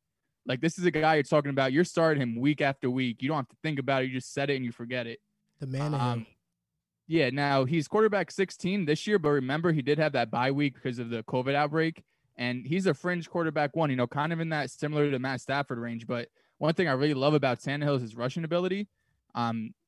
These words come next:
Speaker 1: no matter what in fantasy, you look at the top performers. Last year we saw Lamar. This year we're seeing Kyler. We're seeing Josh Allen. If you're able to run, 'cause you gotta think,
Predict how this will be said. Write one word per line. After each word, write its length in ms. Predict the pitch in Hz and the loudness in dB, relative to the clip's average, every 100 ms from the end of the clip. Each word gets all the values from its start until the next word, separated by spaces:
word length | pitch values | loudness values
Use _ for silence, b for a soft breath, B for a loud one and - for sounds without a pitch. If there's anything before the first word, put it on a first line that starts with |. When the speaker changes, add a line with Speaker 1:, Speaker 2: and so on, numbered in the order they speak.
| - | -4
Speaker 1:
no 60 | 135 | 0
matter 240 | 170 147 | 4 2
what 200 | 123 151 | 4 2
in 160 | 135 131 | 0 -8
fantasy, 360 | 127 127 113 123 | -6 -6 -6 -4
you 120 | 147 | -2
look 160 | 156 | 0
at 180 | 139 120 - | -2 -4 -8
the 60 | |
top 240 | - 139 131 | -6 -4 -4
performers. 480 | 123 139 123 113 120 | -4 -6 -6 -6 -2
Last 260 | 135 135 | -2 0
year 60 | 135 | -2
we 60 | |
saw 160 | 127 135 | -2 -4
Lamar. 420 | 123 120 123 113 | -4 -2 -2 -2
This 200 | 120 131 | -4 -4
year 80 | 139 | -4
we're 80 | 127 | -4
seeing 240 | - 123 | -6 -10
Kyler. 360 | 117 131 123 117 | -4 -4 -2 -4
We're 80 | 117 | -8
seeing 240 | 131 127 | -6 -4
Josh 320 | 120 123 123 | -2 -2 -2
Allen. 260 | 127 120 117 | -4 -4 -6
If 160 | 123 - | -8 0
you're 100 | 180 | 0
able 180 | 160 | 0
to 100 | 143 | -2
run, 320 | 120 139 180 175 | -4 -2 -2 -2
'cause 120 | 151 | -4
you 60 | 135 | -2
gotta 220 | 165 151 | -2 -2
think, 260 | - 131 | -2 -6